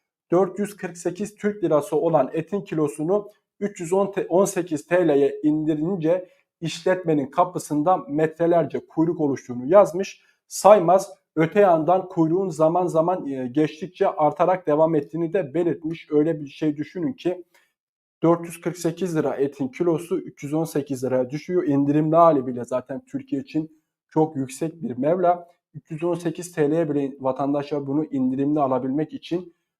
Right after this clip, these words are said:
böyle, e, bir sürü sıraya giriyorlar, kuyruklar oluşuyor. Türkiye'nin ekonomik olarak geldiği nokta da bu. Et kuyruğu var, özellikle Ramazan geliyor. Kırmızı ette iki ya da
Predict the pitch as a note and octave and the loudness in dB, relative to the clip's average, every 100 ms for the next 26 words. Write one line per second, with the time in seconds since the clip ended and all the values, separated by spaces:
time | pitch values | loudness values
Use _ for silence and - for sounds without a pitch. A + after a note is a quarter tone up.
0 | _ D3 C#3 B2 D3 C#3 B2+ A#2 A#2+ A#2+ | _ -2 0 0 -4 -6 -8 -8 -8 -14
1 | _ _ _ F3+ G3+ D3 - D3 F3 - | _ _ _ -4 -4 -4 -6 -2 -2 -4
2 | - C#3+ D3+ C3+ C3 B2+ D3+ D3+ - C3 | -2 2 4 4 0 2 2 2 -6 -6
3 | C3 - D3 B2+ A#2+ D#3 D3 D#3 C#3+ - | -4 0 2 2 -2 -6 -6 -6 -6 -4
4 | C3+ D#3+ - _ _ _ C#3 C#3 D3 C#3 | -2 -2 -6 _ _ _ -6 -2 0 2
5 | D#3 D3 C3 D3 D3+ C#3 C3 C3+ D3+ C3+ | 2 2 2 2 2 2 2 4 4 4
6 | C#3 - E3 D#3+ B2+ D#3+ F3 F3 - _ | 2 0 0 0 2 4 2 0 -16 _
7 | _ _ _ - D#3 D#3+ D#3 D3+ E3+ D#3+ | _ _ _ 0 0 2 2 4 6 6
8 | D#3+ D3 C3+ D3 D3 D3+ C#3 C#3 C#3 D#3 | 6 4 4 2 2 2 4 4 2 2
9 | D3+ D3+ D3 C#3 D3+ - C#3 C#3+ C3+ D3+ | 2 4 4 4 2 0 -2 -2 0 0
10 | - - D3+ D3 - - C#3 C3+ | 0 -2 -2 -2 -10 -2 0 2